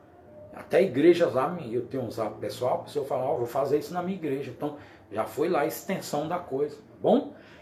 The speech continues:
Então, amados, fechando em Atos quatro, vinte e seis a vinte e oito.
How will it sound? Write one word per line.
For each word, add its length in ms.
Então, 460
amados, 680
fechando 680
em 80
Atos 320
quatro, 460
vinte 160
e 40
seis 220
a 60
vinte 220
e 40
oito. 220